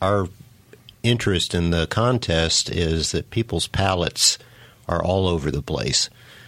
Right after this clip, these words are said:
Um, we had some chef judges, and they made the metaphor of, uh, cilantro in their dishes. You either love cilantro or you hate it. You're not indifferent to it.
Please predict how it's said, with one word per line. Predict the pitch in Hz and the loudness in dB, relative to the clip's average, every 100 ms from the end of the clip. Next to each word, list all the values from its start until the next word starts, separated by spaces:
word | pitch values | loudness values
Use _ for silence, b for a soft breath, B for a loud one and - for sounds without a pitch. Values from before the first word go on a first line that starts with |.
| B B | B B
Um, | 80 76 73 78 | -4 -2 -2 0
we | 90 | 2
had | 92 87 | 2 2
some | 95 | 0
chef | - 101 92 - | 0 2 0 0
judges, | 92 85 82 76 | 0 2 0 0
and | 82 | 0
they | 87 | 0
made | 85 87 82 | 2 2 0
the | 80 80 | 0 0
metaphor | 82 85 82 90 82 | 0 0 -2 -2 0
of, | 78 69 71 | -2 -4 -6
uh, | 82 80 | -6 -2
cilantro | - - 90 92 92 82 80 78 | 0 0 0 0 -2 -2 0 0
in | 78 | 0
their | 78 76 | 0 -2
dishes. | 78 90 - 58 52 - - B B - | 0 0 0 -2 0 -2 -2 B B -4
You | 85 | 0
either | 85 78 | 0 0
love | 78 95 92 | 0 2 0
cilantro | 90 92 90 92 87 82 | -2 0 0 0 -2 -2
or | 78 | 0
you | 80 | 0
hate | 76 90 82 | 0 0 0
it. | 76 | -2
You're | 80 82 | -2 0
not | 85 87 - | 0 0 0
indifferent | 85 80 87 85 80 - - | 0 0 0 -2 -4 -6 -4
to | 87 | -2
it. | 82 | -2